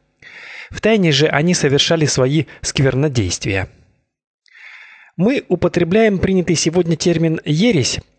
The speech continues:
хотя в знаменитом русском языке такое слово "не" употреблялось. На Руси говорили "неверные", а не "еретики". Злая вера,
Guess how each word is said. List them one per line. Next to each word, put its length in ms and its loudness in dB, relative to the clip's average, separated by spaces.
хотя 360 0
в 40 -2
знаменитом 580 0
русском 340 0
языке 480 0
такое 320 2
слово 300 2
"не" 280 0
употреблялось. 880 -4
На 280 0
Руси 300 0
говорили 580 2
"неверные", 1080 0
а 160 0
не 380 0
"еретики". 680 -2
Злая 560 2
вера, 640 0